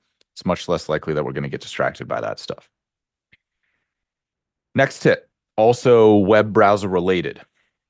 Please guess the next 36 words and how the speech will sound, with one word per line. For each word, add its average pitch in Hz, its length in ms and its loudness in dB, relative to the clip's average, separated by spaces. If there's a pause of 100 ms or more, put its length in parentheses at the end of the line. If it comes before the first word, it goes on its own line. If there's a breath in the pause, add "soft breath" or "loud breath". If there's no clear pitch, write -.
(560)
is 107 420 0 (800)
putting 151 240 -2
your 127 120 2
tabs 104 500 -2
into 98 280 -8
groups. 87 680 -4 (520 soft breath)
Now, 101 540 0
this 117 240 -4
is, 123 240 -4
again, 113 320 0
a 95 40 0
feature 113 340 -4
I'm 104 120 -2
familiar 101 320 -2
with 95 160 -2
in 90 180 -10
Chrome 147 360 0
'cause 92 260 -4 (120)
that's 85 220 -2
the 87 80 -6
main 85 220 -4
web 82 180 0
browser 85 300 -2
that 82 120 -6
I 80 40 -4
use, 95 260 -4
but 87 120 -4
I'm 82 120 -6
sure 117 320 -2
there's 104 260 0
similar 92 340 -4
features 82 400 -8
in 78 80 -6
other 76 160 -4
browsers. 92 580 -2 (500 loud breath)
And 101 460 0